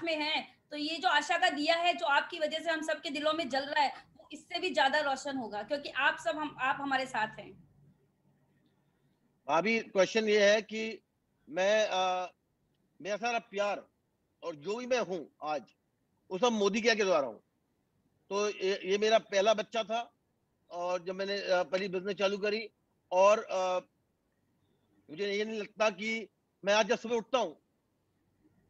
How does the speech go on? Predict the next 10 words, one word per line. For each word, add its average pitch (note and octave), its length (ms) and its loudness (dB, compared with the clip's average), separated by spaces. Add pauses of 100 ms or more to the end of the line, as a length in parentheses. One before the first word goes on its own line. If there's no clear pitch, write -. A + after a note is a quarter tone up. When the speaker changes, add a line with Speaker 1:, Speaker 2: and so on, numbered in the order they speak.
(320)
Speaker 2:
तो G#3+ 80 -10
सिर्फ A#3+ 180 0
मोदी G#3 300 2
केयर B3 340 2 (420)
एक, G#3 200 -2 (300)
एक F#3+ 180 -6
वो F#3 220 -4
देता F#3+ 380 2
है, F3 60 2
ह-, D#3 340 -8